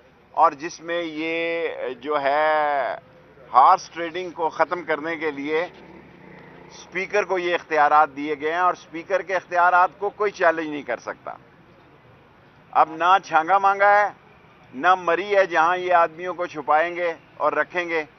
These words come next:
एक सौ बहत्तर आदमी उनको लेके आने पड़ेंगे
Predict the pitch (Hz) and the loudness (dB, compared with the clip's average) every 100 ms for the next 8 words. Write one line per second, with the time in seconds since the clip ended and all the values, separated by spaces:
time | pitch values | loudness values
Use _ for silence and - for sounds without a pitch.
0 | _ _ _ 170 175 - 196 160 151 190 | _ _ _ -8 -6 -4 2 2 2 2
1 | 180 175 170 190 185 165 196 175 151 180 | 4 4 0 -10 -10 -6 -6 -6 -4 -4
2 | 190 185 185 175 170 156 147 131 80 | -4 -2 -2 -2 -4 -4 -6 -6 -10